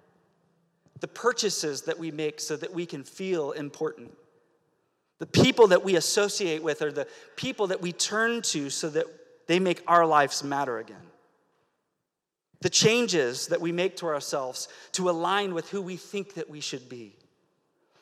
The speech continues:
The sexual experiences that we seek to feel connected. Even the spiritual experiences that we seek so that we can feel connected with ourselves, the world, and the divine.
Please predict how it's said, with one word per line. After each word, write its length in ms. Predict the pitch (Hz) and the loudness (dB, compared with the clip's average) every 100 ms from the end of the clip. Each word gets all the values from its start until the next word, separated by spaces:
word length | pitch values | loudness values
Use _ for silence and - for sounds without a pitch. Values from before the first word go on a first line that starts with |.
| - | 0
The 80 | |
sexual 540 | 185 - 240 - 247 208 | 2 6 6 6 6 6
experiences 920 | - - - 214 220 185 - 165 143 | 4 0 -2 -4 -2 -4 -6 -8 -8
that 160 | 175 175 | -12 -10
we 80 | |
seek 400 | 160 - 196 170 | -8 -6 -6 -6
to 80 | - | -8
feel 280 | - 196 202 | -8 -2 -2
connected. 460 | - 175 180 - 135 - - - | -4 -8 -8 -8 -14 -18 -20 -8
Even 260 | 269 285 262 | -4 -4 -4
the 100 | 220 | -4
spiritual 880 | - - 254 311 311 - 139 104 - - _ 190 | -2 -4 -2 -2 0 -2 -4 -8 -12 -20 _ -6
experiences 760 | - - 196 196 170 - 151 | -4 0 0 0 -2 -6 -6
that 160 | 156 165 | -8 -10
we 100 | 170 | -8
seek 280 | - 151 147 | -8 -8 -6
so 160 | - | -6
that 140 | 156 196 | -6 -6
we 100 | 202 | -8
can 140 | 196 | -10
feel 220 | 160 190 | -8 -6
connected 500 | 170 147 156 190 170 | -6 -8 -8 -6 -8
with 140 | 151 156 | -10 -10
ourselves, 500 | 135 - 151 143 - - - - | -8 -6 -4 -4 -8 -14 -20 -6
the 80 | 147 | -4
world, 300 | 143 139 131 | -2 -2 -4
and 140 | 139 123 | -8 -12
the 60 | |
divine. 480 | 117 120 104 95 - | -12 -12 -12 -14 -18